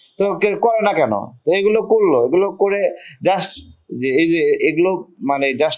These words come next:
মানুষকে কষ্ট দেওয়া, পেরেশানি দেওয়া। সবচেয়ে গুরুত্বপূর্ণ জায়গায় যে ব্যক্তিরা দোষী তাকে দোষ দিলে তার কষ্ট লাগে না, কিন্তু যে মানুষটা নিপীড়িত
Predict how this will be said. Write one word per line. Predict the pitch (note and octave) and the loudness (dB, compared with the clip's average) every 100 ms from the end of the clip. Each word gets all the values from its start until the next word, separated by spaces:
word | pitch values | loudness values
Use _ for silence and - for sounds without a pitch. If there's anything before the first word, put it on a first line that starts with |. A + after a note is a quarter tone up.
| C3 | -4
মানুষকে | C#3 D3+ - E3 | -2 -2 -4 -2
কষ্ট | E3+ - C3+ | -2 -2 -2
দেওয়া, | A#2 | -2
পেরেশানি | A2+ D3 D3 C3 | -2 -4 -2 -2
দেওয়া। | A2 G2+ - _ - - - - | 0 -2 -4 _ -20 -20 -14 -6
সবচেয়ে | F3 F3 G#3 | -6 -2 0
গুরুত্বপূর্ণ | A3+ A3+ A3 G#3+ | 0 0 -4 -2
জায়গায় | F3 C#3+ C#3 C#3 - - | 0 0 -2 -8 -18 -4
যে | C#3 F#3 | -2 0
ব্যক্তিরা | G3 G3 G3 | -2 -2 -4
দোষী | D#3+ F3+ - C#3+ A#2 | -2 -2 0 0 0
তাকে | D3 D#3 F3 | 0 0 -2
দোষ | D3+ D#3+ D#3 | 0 0 0
দিলে | D#3 E3 F3+ F3 - - | 0 0 -2 -6 -10 -2
তার | D#3 - | -2 0
কষ্ট | D#3 E3 | -2 0
লাগে | C3 G#2+ | 0 0
না, | G2+ G2 | -2 -4
কিন্তু | C#3+ D#3+ | -2 -2
যে | D#3 E3+ | 0 0
মানুষটা | F3 - F#3 | -2 -2 -2
নিপীড়িত | G3+ F3+ G3 G3 D3 | 0 -2 -2 -2 -4